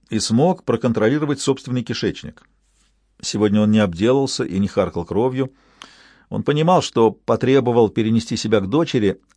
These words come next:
слишком рано, но этот риск он хорошо взвесил. Под легким покрывалом в обеих руках он сжимал кинжалы. Если дрянь сочтет нужным продемонстрировать свою злобную натуру,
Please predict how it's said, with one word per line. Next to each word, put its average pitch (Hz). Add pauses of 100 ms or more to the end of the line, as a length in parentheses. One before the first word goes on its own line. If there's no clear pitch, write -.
слишком 110
рано, 135
но 107
этот 110
риск 113
он 104
хорошо 113
взвесил. 120 (840)
Под 95
легким 139
покрывалом 131
в 117
обеих 120
руках 127
он 117
сжимал 113
кинжалы. 113 (640)
Если 127
дрянь 127
сочтет 113
нужным 98
продемонстрировать 98
свою 101
злобную 95
натуру, 107